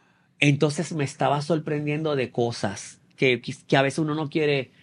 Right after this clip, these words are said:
no acepta, no sé cómo explicarlo. Me estaba sorprendiendo de cosas que estaban en mi entorno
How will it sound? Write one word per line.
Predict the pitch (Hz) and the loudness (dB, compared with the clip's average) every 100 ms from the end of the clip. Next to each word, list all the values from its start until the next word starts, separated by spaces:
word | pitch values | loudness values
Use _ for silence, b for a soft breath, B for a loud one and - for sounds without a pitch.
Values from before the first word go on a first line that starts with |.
| b | b
no | 180 240 | 2 4
acepta, | 262 - 247 143 165 | 4 4 4 4 4
no | 160 156 | 4 0
sé | 208 | 0
cómo | 208 196 | 2 2
explicarlo. | 180 165 143 135 131 127 B B - | 2 0 2 2 4 0 B B 2
Me | |
estaba | 175 185 175 | 4 6 6
sorprendiendo | - 208 220 214 220 208 | 4 4 4 4 6 6
de | 180 | 6
cosas | 156 151 190 | 4 0 -2
que | - | -4
estaban | - 196 196 | 2 4 4
en | 190 190 | 2 2
mi | 196 | 2
entorno | 180 214 202 180 151 139 | 2 4 4 4 2 0